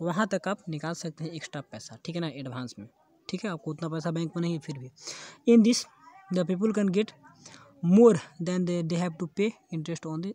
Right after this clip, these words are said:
extra amount। इसमें क्या होता है? In this people can get more than they have to pay interest on extra amount। अब उनको थोड़ा सा यहाँ पर इस लाइन क्या बोल रहा है कि एक्स्ट्रा देना होगा, तो लोगों को थोड़ा सा ज़्यादा देना होगा पैसा ना, more than they have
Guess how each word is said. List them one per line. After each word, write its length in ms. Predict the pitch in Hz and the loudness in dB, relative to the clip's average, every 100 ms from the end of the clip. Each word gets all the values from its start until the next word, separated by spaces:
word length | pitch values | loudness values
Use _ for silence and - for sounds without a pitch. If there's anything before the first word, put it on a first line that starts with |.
| - | -10
extra 280 | 156 - 139 | -14 -12 -12
amount। 200 | 135 160 - - | -12 -16 -14 -6
इसमें 240 | 190 208 | 0 0
क्या 120 | 202 | 2
होता 120 | 196 190 | 0 2
है? 80 | |
In 80 | 202 | 2
this 160 | 196 - | 0 0
people 280 | 190 202 196 | -4 -2 -2
can 160 | 190 180 | -2 0
get 160 | 196 160 170 | 0 0 4
more 180 | 208 147 - - - _ 151 | 4 2 -10 -20 -20 _ -2
than 180 | 196 240 _ _ _ _ _ - _ 165 | 2 0 _ _ _ _ _ -20 _ -6
they 100 | 165 | -2
have 220 | 170 190 - | 0 0 -2
to 60 | 180 208 | -2 4
pay 160 | 220 | 6
interest 420 | 196 165 180 - - 165 | 4 0 -8 -8 -14 -8
on 120 | 170 165 _ 151 | -8 -8 _ -14
extra 260 | - - 139 | -14 -14 -14
amount। 340 | 135 143 - - _ - | -14 -18 -20 -20 _ -6
अब 180 | 185 180 | -4 -2
उनको 260 | 185 175 | -2 -4
थोड़ा 160 | 170 185 | -6 -6
सा 140 | 170 | -6
यहाँ 120 | 170 160 | -8 -8
पर 140 | 170 170 214 | -12 -16 -10
इस 200 | 165 - | -10 -6
लाइन 120 | 170 | -6
क्या 140 | 165 | -4
बोल 120 | 165 165 | -6 -4
रहा 80 | |
है 60 | 190 | -6
कि 180 | 185 175 | -6 -8
एक्स्ट्रा 260 | 160 202 | -2 -2
देना 220 | 196 170 165 | 0 -2 -2
होगा, 240 | 160 208 - - - - _ _ _ | -2 -4 -6 -12 -12 -14 _ _ _
तो 200 | 208 254 | 6 6
लोगों 320 | 202 190 208 | 6 6 6
को 120 | 226 | 4
थोड़ा 180 | 208 220 | 2 2
सा 120 | 214 | 2
ज़्यादा 280 | 190 175 190 | 2 2 2
देना 220 | 196 185 | 2 0
होगा 140 | 175 160 | 0 -2
पैसा 280 | 156 151 175 | -6 -6 -2
ना, 280 | 196 139 - - | -2 -4 -8 -2
more 180 | 185 208 | 2 4
than 160 | 196 | 2
they 180 | 214 185 | 0 0
have 120 | 180 | -4